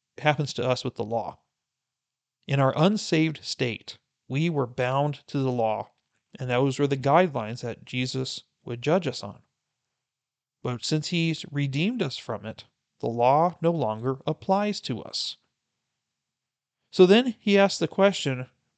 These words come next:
why do we even need the law then? And if it was for the unsaved people and it caused us to sin, then is the law evil? Absolutely not. Why not? Because the law came from God,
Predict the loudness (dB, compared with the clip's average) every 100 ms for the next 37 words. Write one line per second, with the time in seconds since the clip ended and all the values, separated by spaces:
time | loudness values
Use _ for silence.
0 | _ _ -4 0 2 2 2 2 2 0
1 | 0 0 2 4 4 2 -2 -8 _ _
2 | _ _ _ _ -2 -2 -2 -2 0 4
3 | 4 4 2 -2 0 0 -2 0 0 0
4 | -2 -4 0 0 0 _ _ _ _ _
5 | 0 2 2 0 0 4 6 6 4 2
6 | -2 -2 -2 -2 -4 -4 -6 -8 _ _
7 | _ _ _ _ _ _ 4 4 2 -4
8 | -2 0 2 4 4 2 -2 -4 -6 -12
9 | _ _ _ _ _ _ _ _ _ _
10 | _ 0 0 2 0 0 0 -2 -2 -6
11 | _ _ -4 -2 0 0 -2 -8 -20 _
12 | _ _ _ _ _ _ -2 2 2 4
13 | 2 2 0 -2 -2 -2 -2 -2 -2 -2
14 | -4